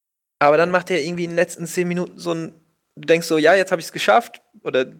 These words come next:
"Ja, die Kinder haben's geschafft". Und dann macht er so eine Wendung. Oder er bringt einfach jetzt nochmal das Horrorgenre zum Vorschein und das fühlt sich so undankbar an.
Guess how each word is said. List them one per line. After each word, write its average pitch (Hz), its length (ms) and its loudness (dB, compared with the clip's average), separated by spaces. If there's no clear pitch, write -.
"Ja, 170 240 6
die 185 100 -4
Kinder 202 300 -2
haben's 175 240 -2
geschafft". 214 500 0
Und 180 560 -2
dann 160 100 -2
macht 170 160 -4
er 165 100 4
so 156 80 -4
eine 139 260 -2
Wendung. 151 640 0
Oder 120 380 4
er 151 100 -6
bringt 160 240 -2
einfach 170 260 0
jetzt 175 140 -4
nochmal 170 180 0
das 156 160 -4
Horrorgenre 151 600 0
zum 131 180 -16
Vorschein 131 480 -6
und 123 140 -10
das 143 100 0
fühlt 185 220 0
sich 170 160 -6
so 196 160 4
undankbar 123 560 2
an. 139 180 -4